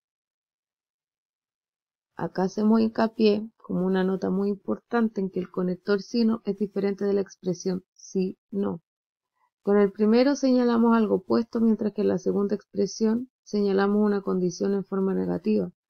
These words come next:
Por ejemplo, no es de día, es de noche. Opuesto.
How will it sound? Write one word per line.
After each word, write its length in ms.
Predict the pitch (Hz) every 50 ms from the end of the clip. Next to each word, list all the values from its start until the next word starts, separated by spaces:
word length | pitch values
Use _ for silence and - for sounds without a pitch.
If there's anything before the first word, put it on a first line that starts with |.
| _ _ _ _ _ _ _ _
Por 160 | - 190 196
ejemplo, 500 | 202 202 - 226 214 196 202 - 185 180 - _ _ _ _ _ _ _ _ _ _ _ _ _ _ _ _ _ _ _ _ _ _ _
no 160 | - 185 196 202
es 120 | 208 190
de 160 | 196 214 214
día, 280 | 208 220 220 202 180 190 - _
es 180 | - 190 185 180
de 100 | 190 196
noche. 360 | 202 208 202 190 - - - _ _ _ _ _ _ _ _ _ _ _ _ _ _ _ _ _ _ _ _ _
Opuesto. 560 | - 175 175 165 - 190 180 165 - _ -